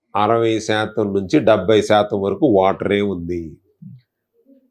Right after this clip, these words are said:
అంటే, మీరు రెండు నిమిషాలు ముక్కు మూసుకుంటే హరి, but ఇక్కడ వాటర్లో ఒక ప్రొలాంగ్డ్‌గా మనం అదే వాటర్ని, మినరల్ లేని వాటర్ని తాగి, తాగి, తాగి,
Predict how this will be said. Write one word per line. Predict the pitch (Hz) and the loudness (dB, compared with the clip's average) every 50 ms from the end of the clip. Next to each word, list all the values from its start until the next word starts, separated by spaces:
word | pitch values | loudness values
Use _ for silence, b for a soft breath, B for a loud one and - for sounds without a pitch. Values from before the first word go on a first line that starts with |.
| _ - | _ -8
అంటే, | 113 123 151 185 170 156 151 156 147 - 110 | -2 2 4 6 6 4 4 2 -2 0 4
మీరు | 139 165 170 170 | 8 8 10 8
రెండు | 135 117 127 143 147 160 | 8 6 2 2 2 4
నిమిషాలు | 151 151 147 143 127 156 175 180 180 175 165 151 147 151 151 - - - _ _ - | 4 4 2 2 4 4 4 6 6 6 6 6 4 0 -4 -6 -8 -12 _ _ -4
ముక్కు | - - - - 170 | -4 0 2 4 6
మూసుకుంటే | 170 170 165 - - - 147 143 131 143 170 160 143 131 123 117 - - - _ - | 6 6 6 4 2 -2 -4 0 2 4 4 6 4 4 2 0 -4 -8 -12 _ -4
హరి, | - 110 110 117 117 113 113 113 - _ _ _ _ _ _ _ _ _ _ _ _ _ _ _ _ - | 0 2 4 4 4 2 0 -6 -10 _ _ _ _ _ _ _ _ _ _ _ _ _ _ _ _ -2
but | - 139 135 - - - - - - | -2 0 0 -2 -6 -12 -14 -6 -4
ఇక్కడ | 131 127 - 190 180 160 135 131 131 135 - - - - | 0 2 4 4 4 4 2 2 0 -2 -4 -4 -4 0
వాటర్లో | 104 123 135 160 175 - 214 208 202 202 196 160 147 | 2 4 4 4 4 4 2 4 4 4 4 4 4
ఒక | 151 175 - - 131 117 123 113 - | 2 0 0 -2 -2 -2 -4 -2 -2
ప్రొలాంగ్డ్‌గా | 123 127 135 143 156 165 175 185 190 190 196 185 175 165 135 135 135 131 123 107 - | -2 -2 0 0 2 2 2 0 -2 -6 -6 -4 -4 -2 -2 -2 -4 -4 -6 -4 -2
మనం | 135 135 131 123 - - | 0 0 0 0 0 0
అదే | 131 139 175 202 220 | 2 6 6 6 6
వాటర్ని, | 226 202 185 170 156 160 139 120 110 | 6 4 2 2 2 2 0 0 2
మినరల్ | 104 110 117 127 139 143 143 | 2 2 4 4 2 4 2
లేని | 135 127 | 2 2
వాటర్ని | 123 120 117 101 110 107 104 | 2 0 0 -2 -4 -6 -2
తాగి, | - 104 110 123 117 117 117 | 0 0 2 2 0 -4 -4
తాగి, | 113 117 107 110 113 107 110 | -2 0 2 2 2 0 -4
తాగి, | - - 95 98 107 104 101 104 101 92 101 | -4 -2 -2 0 0 -2 -4 -8 -8 -10 -10